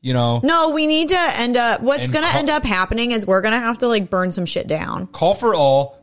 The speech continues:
Speaker 1: We gotta get, we have to standardize healthcare. We gotta get it on a, on a single payer system. Most of America is for it at this point.
Speaker 2: Uh,
Speaker 1: And, and,
Speaker 2: yeah.
Speaker 1: and we're still not doing it. And why aren't we doing it?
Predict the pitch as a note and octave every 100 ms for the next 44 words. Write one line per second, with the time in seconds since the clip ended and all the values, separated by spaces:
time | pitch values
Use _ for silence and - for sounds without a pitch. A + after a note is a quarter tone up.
0 | - A#2+ B2+ D#3+ E3+ D#3 C3+ - - _
1 | A#2+ A#2+ A#2 C#3 E3+ - D#3+ D#3+ D#3+ C#3+
2 | B2+ - B2 A#2 A2+ C3 C3+ C3+ C3 B2+
3 | B2 A#2+ A#2+ A#2 B2 - B2 A#2+ B2 A2+
4 | A2+ A2+ - A2 - G#2 G2+ - - -
5 | - C3+ D3 F3+ F#3+ G#3+ G#3+ G3 F3+ F3+
6 | F#3 F3 F3 - D3+ C3 C3 - - -
7 | _ _ _ C3 C3 C3+ - B2 A2 -
8 | - _ _ _ - G3 F3 F#3 E3 D#3+
9 | C3+ B2+ A#2+ - G3 G3 E3 D#3 D#3 C#3+
10 | A#2 A#2 D#3 E3 E3 F3+ F#3 G#3